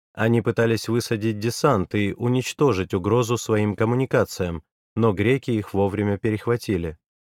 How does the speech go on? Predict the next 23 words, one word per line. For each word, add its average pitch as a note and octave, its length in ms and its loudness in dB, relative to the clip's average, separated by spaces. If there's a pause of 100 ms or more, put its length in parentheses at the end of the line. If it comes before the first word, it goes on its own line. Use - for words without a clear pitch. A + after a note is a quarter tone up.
(200)
Бой A#2+ 260 4
на A#2+ 140 4
реке A#2 260 0
ещё A2 220 0
не A2 120 2
закончился, C#3 880 2 (320)
а A#2 140 2
в G#2+ 80 -2
небо C3+ 320 2
уже A#2+ 240 4
полетели A2+ 500 0
первые G#2 460 0
камни — F2+ 500 0 (300)
стащенные G2+ 680 0
со - 180 -2
всех - 320 -4
окрестностей G#2 760 -2
для G2 180 0
того, G#2+ 280 0
чтобы G2 420 -2 (220)
накормить G#2 680 0
гигантских G2 640 -2
птиц. - 500 -8